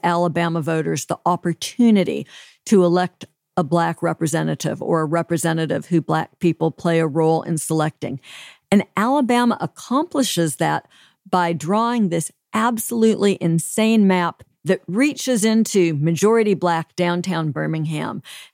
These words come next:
and majority Black Montgomery and down into Alabama's Black Belt. So it's this long, stretchy sort of district that if you just look at how it's drawn, it's just sort of like the poster child for gerrymandering. And Alabama wants to have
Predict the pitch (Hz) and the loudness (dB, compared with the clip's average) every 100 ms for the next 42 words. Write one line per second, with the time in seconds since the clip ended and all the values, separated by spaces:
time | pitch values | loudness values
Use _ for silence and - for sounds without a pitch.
0 | - 185 175 156 233 233 220 147 170 170 | 0 2 2 2 4 4 2 0 0 0
1 | 165 160 165 - 165 165 160 156 - - | -2 -2 -2 -2 -2 -2 -2 -6 -8 -4
2 | 170 151 196 214 226 196 180 165 170 170 | 0 2 0 0 0 0 0 0 0 -2
3 | 165 165 160 127 - 160 185 - 139 - | -2 -4 -4 -8 -4 -2 -2 -6 -12 -10
4 | - 170 160 - 165 - 196 202 202 202 | -4 -2 -2 -4 -6 -2 0 2 0 0
5 | 202 - - - - 196 - - 165 - | -4 -6 -10 -10 -4 -2 -2 -4 -4 -2
6 | 160 156 151 120 165 - 156 - - - | -2 -2 -2 -2 -2 -2 -6 -6 -10 -20
7 | - - - 175 175 185 165 170 - 170 | -20 -12 0 2 2 2 2 0 -4 2
8 | 254 220 - 170 110 - - - 147 139 | 2 2 -4 -2 -4 -4 -10 -4 -4 -4
9 | - - 214 - 202 175 160 - 143 - | -8 -8 -8 -2 0 0 0 -4 -10 0
10 | 196 185 165 147 165 147 - - 151 - | 0 2 -2 -2 0 -2 -4 -6 -6 -2
11 | 160 165 156 156 - 135 143 - _ _ | 0 0 0 -4 -4 -4 -6 -8 _ _
12 | - - _ _ - 190 - 190 226 254 | -20 -20 _ _ -2 -2 0 -2 0 0
13 | 185 180 185 170 165 - - 170 165 156 | 0 0 0 0 -2 -4 -4 -2 0 -2